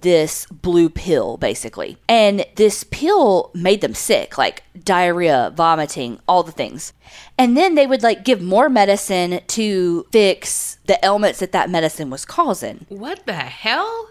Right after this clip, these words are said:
Speaker 1: This is kind of where Linda developed her interest in alternative medicines. Because she's like, "You're giving these medicines to me because you say I have this, like,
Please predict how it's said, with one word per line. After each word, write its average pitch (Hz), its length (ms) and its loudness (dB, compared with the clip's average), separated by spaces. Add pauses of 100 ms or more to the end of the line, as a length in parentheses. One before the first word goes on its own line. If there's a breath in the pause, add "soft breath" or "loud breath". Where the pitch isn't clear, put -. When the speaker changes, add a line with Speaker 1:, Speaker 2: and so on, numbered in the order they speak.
Speaker 1:
This 285 160 -8
is 453 100 -4
kind 339 240 0
of 240 80 0
where 220 240 2
Linda 233 320 0
developed 202 500 2
her 196 220 -2
interest 208 580 -2
in 180 460 -2
alternative 175 800 -4
medicines. - 680 -6 (380 loud breath)
Because 240 240 0
she's 233 220 -2
like, 202 400 2
"You're 240 100 0
giving 339 220 2
these 254 180 0
medicines 226 520 0
to 196 80 -6
me 185 140 -2
because 180 280 -4
you 180 80 -4
say 226 180 2
I 233 80 4
have 208 300 -2
this, 175 200 -4
like, 147 300 -2